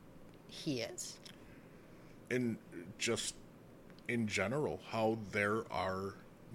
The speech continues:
Speaker 2: monsters.
Speaker 1: Monsters in this world.
Speaker 2: Yeah.
Speaker 1: Yep.
Speaker 2: There's true evil, whether you wanna believe it or not.
Speaker 1: Yeah.
Speaker 2: There is.
Speaker 1: And, yeah. And I mean, like I said, you guys, you guys all know the story. Um,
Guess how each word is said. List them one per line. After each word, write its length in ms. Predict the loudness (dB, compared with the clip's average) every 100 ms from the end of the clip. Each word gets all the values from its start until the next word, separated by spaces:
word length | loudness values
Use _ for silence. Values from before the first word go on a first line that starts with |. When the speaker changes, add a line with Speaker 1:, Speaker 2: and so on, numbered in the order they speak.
| -2
Speaker 2:
monsters. 500 | 0 0 0 0 6
Speaker 1:
Monsters 520 | 6 8 6 6 2
in 120 | 0
this 180 | 0 -6
world. 280 | -8 -10 -12 -4
Speaker 2:
Yeah. 200 | 0 0 -2 -10 -16 -12 2
Speaker 1:
Yep. 120 | 2 2 -14 -16 -16 -16 -16 -16 -16 -16 -16 -10 0
Speaker 2:
There's 420 | 2 2 2 0
true 400 | 0 0 2 2 4
evil, 400 | 4 4 -2 -4 -12 -16 -16 -14 -14 -12 -2
whether 300 | 0 2 2
you 140 | 2
wanna 240 | 2 2 2
believe 380 | 2 2 2
it 100 | 2
or 100 | 2
not. 300 | 2 0 4
Speaker 1:
Yeah. 180 | 6 6 2 -4
Speaker 2:
There 260 | -2 2 2
is. 400 | 2 -2 -2 6
Speaker 1:
And, 260 | 8 8 2
yeah. 320 | -2 0 0 -4 -6 8
And 100 | 12
I 80 | 12
mean, 240 | 12 12
like 160 | 12 12
I 80 | 10
said, 260 | 8 6
you 160 | 6 12
guys, 540 | 12 12 10 2 -2 -4
you 120 | 0 4
guys 240 | 6 8
all 120 | 6
know 200 | 6 4
the 100 | 4
story. 460 | 4 4 6 4 2 -6 -16 -16 -2 4
Um, 420 | 6 6 4